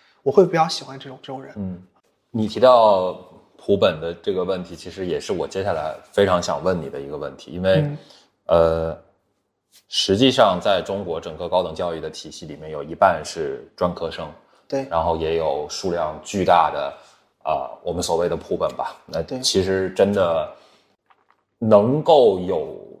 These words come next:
Speaker 2: 这样的幸运去享受到九八五、二幺幺这种高等教育资源的，其实是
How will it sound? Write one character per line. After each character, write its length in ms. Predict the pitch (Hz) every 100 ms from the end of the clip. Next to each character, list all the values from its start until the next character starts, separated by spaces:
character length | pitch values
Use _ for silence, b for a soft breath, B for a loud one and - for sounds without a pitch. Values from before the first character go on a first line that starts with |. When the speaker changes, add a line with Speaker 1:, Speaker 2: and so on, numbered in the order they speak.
| -
Speaker 2:
这 100 | 117
样 180 | 101
的 120 | 90 85
幸 340 | - 143 92
运 260 | 87 80 80
去 540 | - 87 76 64 - -
享 200 | - 82
受 160 | 104 92
到 320 | 85 80 - _ _
九 100 | -
八 140 | 95 92
五、 80 |
二 140 | 90 92
幺 100 | 92
幺 160 | 95
这 100 | 92
种 120 | 82 73
高 120 | 85
等 120 | 80
教 160 | 85 80
育 40 |
资 160 | 78 85
源 140 | 82
的， 80 | 78
其 140 | -
实 100 | 85
是 260 | 85 80 73